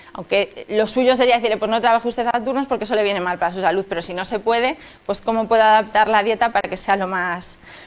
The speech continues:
lo más adecuado y esté uno lo mejor, lo mejor posible. Bueno, entonces, va, va, eh, para poner un poco en contexto, si queremos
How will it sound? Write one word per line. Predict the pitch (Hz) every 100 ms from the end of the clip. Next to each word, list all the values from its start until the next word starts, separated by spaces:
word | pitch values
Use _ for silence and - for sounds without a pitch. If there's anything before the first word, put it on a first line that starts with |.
| -
lo | - 196
más | 190 214
adecuado | 208 208 202 220 233 262
y | 254
esté | 202 - 196
uno | 196 190
lo | 190
mejor, | 185 - 175 180
lo | 196
mejor | 185 185 190
posible. | 180 180 180 180 160 160 175 - _ _ _ _ _ _ _ _ - - - - - -
Bueno, | 254 277
entonces, | 233 226 262 311 320 -
va, | 262
va, | 220 185
eh, | -
para | 214 180 220 208
poner | 208 240
un |
poco | 262 269
en | 269
contexto, | 247 240 262 254
si | 247 226
queremos | 214 233 269 254